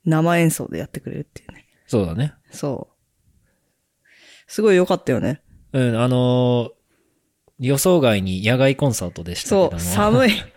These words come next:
Speaker 2: <laughs> 普通にあの、サンフランシスコではなく、マウンテンビューっていう、
Speaker 1: うん。
Speaker 2: 一時間ぐらい南に行ったところにある。
Speaker 1: ね。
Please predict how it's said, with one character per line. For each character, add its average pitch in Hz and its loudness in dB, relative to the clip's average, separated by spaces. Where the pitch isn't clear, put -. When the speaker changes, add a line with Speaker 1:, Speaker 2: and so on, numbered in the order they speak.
Speaker 2:
<laughs> - -20
普 - -18
通 139 0
に 135 0
あ 123 2
の、 117 0
サ - -6
ン 135 0
フ 139 0
ラ 139 2
ン 135 2
シ 139 -2
ス - -6
コ 117 0
で 123 2
は 120 4
な 120 0
く、 101 -6
マ 135 2
ウ 147 0
ン 151 -6
テ 151 0
ン 143 -2
ビ 147 2
ュ - -4
ー - -4
っ - -16
て 185 -4
い 180 -2
う、 190 0
Speaker 1:
う - 2
ん。 196 -4
Speaker 2:
一 147 -6
時 185 -2
間 170 0
ぐ 170 2
ら 131 2
い - -8
南 110 -2
に 104 -2
行 98 -6
っ - -
た 104 -4
と 104 -4
こ 101 -2
ろ 95 0
に 92 -2
あ 95 -4
る。 147 -8
Speaker 1:
ね。 - -18